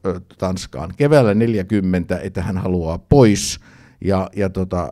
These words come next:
ja hän päätti lähteä, ja hän lähti viides kesäkuuta tuhat yhdeksänsataaneljäkymmentäyksi, mä sanon, keväällä neljäkymmentäyksi ilmoitti. Hän lähti siis viides kesäkuuta neljäkymmentäyksi, ö, Moskovasta, ja kun hän tuli Helsinkiin, niin, niin, niin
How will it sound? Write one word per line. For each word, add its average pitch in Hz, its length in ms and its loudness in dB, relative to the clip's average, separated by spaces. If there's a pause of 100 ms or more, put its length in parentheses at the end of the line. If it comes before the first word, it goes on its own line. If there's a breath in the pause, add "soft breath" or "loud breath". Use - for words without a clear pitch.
ja 95 80 -6
hän 92 140 -4
päätti 98 360 2
lähteä, 113 640 0
ja 98 80 -4
hän 104 140 -4 (120)
lähti 127 380 0
viides 101 460 -2 (120)
kesäkuuta 90 640 -2
tuhat 92 240 -6
yhdeksänsataaneljäkymmentäyksi, 85 1080 -6
mä - 140 -20
sanon, 113 200 0
keväällä 107 380 2
neljäkymmentäyksi 95 580 -4
ilmoitti. 71 420 -12 (260 loud breath)
Hän 101 100 0
lähti 127 400 0
siis 98 220 -12
viides 117 440 -2
kesäkuuta 98 680 -4 (360 loud breath)
neljäkymmentäyksi, 101 840 -2
ö, 104 120 -4
Moskovasta, 98 800 -2 (340 soft breath)
ja 98 60 -8
kun 110 140 -2
hän 98 80 0
tuli 98 220 0
Helsinkiin, 92 640 0
niin, 87 180 -2 (240 loud breath)
niin, 90 300 -4
niin 90 120 -2